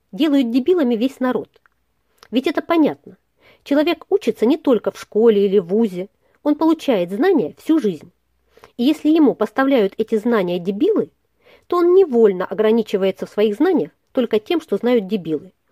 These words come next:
и сам становится дебилом. Как выяснилось позже, моё выступление, которое я старался сделать как можно более понятным и снабдил реальными примерами, слушали две будущие журналистки.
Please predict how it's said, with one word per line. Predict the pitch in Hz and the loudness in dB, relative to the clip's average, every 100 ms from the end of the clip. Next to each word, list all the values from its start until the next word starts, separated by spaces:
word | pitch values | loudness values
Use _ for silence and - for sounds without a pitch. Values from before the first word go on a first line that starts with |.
| _ _ - | _ _ -8
и | |
сам | - 214 180 - | -4 -4 -4 -8
становится | - 226 320 285 - | -6 -2 0 0 -2
дебилом. | 175 196 156 151 143 - _ _ _ _ _ - - _ - | -6 -8 -6 -10 -12 -20 _ _ _ _ _ -20 -20 _ -8
Как | 277 | -4
выяснилось | 302 320 302 302 285 | 0 0 0 -2 -2
позже, | - 392 - 151 | -2 -2 -2 -8
моё | - 262 285 | -4 -2 -2
выступление, | 254 - - 370 262 - | -6 -10 -2 0 0 -2
которое | 220 247 214 | -4 0 2
я | 214 | 2
старался | 202 226 220 185 202 | -2 -2 -2 -2 -4
сделать | 196 208 180 - | -2 0 0 -2
как | 196 | -6
можно | 214 214 190 | -4 -4 -4
более | 185 214 175 180 | 0 0 2 -2
понятным | - 233 381 - - - _ _ - - | -2 0 0 -4 -16 -20 _ _ -16 -12
и | |
снабдил | 240 262 254 214 170 - | -2 0 0 -2 -2 0
реальными | 247 247 220 220 | 2 4 4 2
примерами, | 220 294 381 226 - _ _ _ _ | 2 2 2 0 -8 _ _ _ _
слушали | - 320 381 214 196 | -2 0 0 0 0
две | 196 320 | 0 -2
будущие | 233 269 277 - 254 | 0 0 0 0 0
журналистки. | 247 247 240 147 - _ | 2 0 -2 -4 -12 _